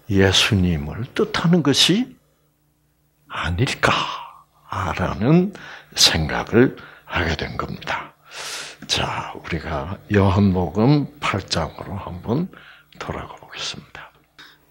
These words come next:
자, 서기관들과 삼 절 바리새인들이 간음 중에 잡힌 여자를 끌고 와서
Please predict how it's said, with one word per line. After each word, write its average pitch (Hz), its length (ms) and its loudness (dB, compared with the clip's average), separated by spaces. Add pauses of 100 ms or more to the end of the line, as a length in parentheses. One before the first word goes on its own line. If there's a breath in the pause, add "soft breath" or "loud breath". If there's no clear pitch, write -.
자, - 380 0
서기관들과 113 1900 4 (200)
삼 98 360 4
절 104 460 4 (420 loud breath)
바리새인들이 95 1080 2 (420 loud breath)
간음 127 500 4
중에 127 340 4
잡힌 95 560 2
여자를 - 540 -2
끌고 - 400 -6
와서 - 640 -2